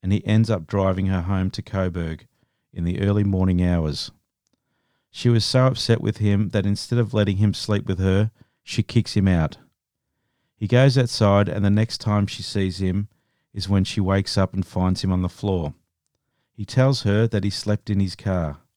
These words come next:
which we know wasn't true. Because of the way Adrian was identified by G H, using recent photographs instead of a photograph from him at the time of the rape,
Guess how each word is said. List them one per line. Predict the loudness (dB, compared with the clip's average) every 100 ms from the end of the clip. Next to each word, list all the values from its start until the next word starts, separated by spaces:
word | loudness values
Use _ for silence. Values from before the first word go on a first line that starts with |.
| _ -12
which | -12 -6
we | -2
know | 0 0 -2 -2
wasn't | -2 -2 -4
true. | -4 -2 -2 -6 -14 _ _ _ _ _ _ -14
Because | -2 2 4
of |
the | 4
way | 4 4 6
Adrian | 4 4 2
was | 2 0
identified | 0 2 2 0 -2 -2
by | -2 -2
G | -2 -4 -4
H, | -6 -6 -10 -20 _ _ _ _ -2
using | 2 4 4
recent | 2 0 0 -4
photographs | 0 0 0 0 -2 -2 -4
instead | -6 -2 -2
of | -2
a | -4
photograph | 0 0 2 0 0 -2
from | -4 -2
him | 0 0 0
at | -6
the | -8
time | -8 0 4 4
of | 2
the | -4
rape, | -4 -6 -8